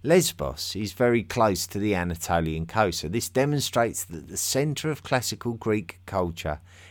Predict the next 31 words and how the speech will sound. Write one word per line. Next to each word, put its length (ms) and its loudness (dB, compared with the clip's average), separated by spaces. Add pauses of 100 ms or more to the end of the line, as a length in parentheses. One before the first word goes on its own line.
is 220 -2
much 500 -2
better 300 -4
described 680 -4
as 100 -4
centred 560 -2
on 140 0
the 160 0
Aegean 500 0
Sea 360 -2
rather 340 0
than 180 -4
centred 560 -6 (360)
on 140 -4
the 60 -2
southern 520 0
Balkan 460 -2
Peninsula. 720 -6 (2250)
One 140 2
of 120 2
the 100 -2
most 360 0
notable 640 2
of 140 -2
all 360 4
the 120 2
major 400 2
Greek 300 -2
cities 560 -2 (380)
was 180 0
Athens, 840 -2